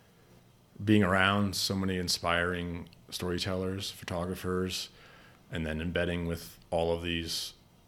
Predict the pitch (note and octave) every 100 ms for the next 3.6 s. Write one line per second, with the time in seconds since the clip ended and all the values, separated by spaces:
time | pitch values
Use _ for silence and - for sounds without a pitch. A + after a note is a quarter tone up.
0 | - G2+ G2 F2+ E2+ E2+ - F2 E2+ E2+
1 | E2+ D#2+ D#2+ - - F2+ F2 E2 E2+ -
2 | - - - - - E2+ D#2 D#2+ - -
3 | F2 - E2+ E2 D#2+